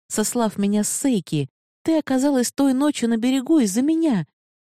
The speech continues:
Всё это из-за того, что ты избрала меня,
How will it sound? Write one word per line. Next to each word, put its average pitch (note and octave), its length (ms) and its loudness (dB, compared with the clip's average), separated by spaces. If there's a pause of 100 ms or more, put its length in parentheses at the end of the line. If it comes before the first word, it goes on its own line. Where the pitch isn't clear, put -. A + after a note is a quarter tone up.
(160)
Всё E4 320 -2
это C4+ 280 0
из-за B3 180 -2
того, C4+ 340 0
что B3 220 -2
ты D4+ 300 0
избрала A3 460 0
меня, C4 520 -2